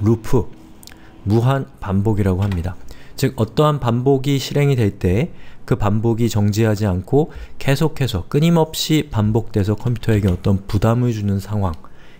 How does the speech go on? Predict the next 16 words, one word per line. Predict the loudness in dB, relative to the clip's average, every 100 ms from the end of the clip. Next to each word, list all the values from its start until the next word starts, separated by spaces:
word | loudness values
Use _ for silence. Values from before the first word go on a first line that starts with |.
| -8
예, | -2
그걸 | 0
무한 | 2 2 4 2
루프라고 | 0 -2 -2 -2 -2
하는 | 0 0
것이고, | -2 -4 -6 -4 -6 -8 -18 -18 -4
무한 | 2 4 4
루프는, | 0 0 2 2 0 -4 -18 -20 -20 -6
어, | 2 4 4 4 2 0 -6 -20 -16 -2
프로그램을, | 2 4 4 2 2 0 -2 -8
프로그램을 | 0 2 4 2 2
작성할 | 0 -2 0 2 2 -2 -6 -20 -2
때 | 2 2 0 -8 -20 -20 -4
발생할 | -2 0 0 0
수 | 0 0
있는, | 0 2 0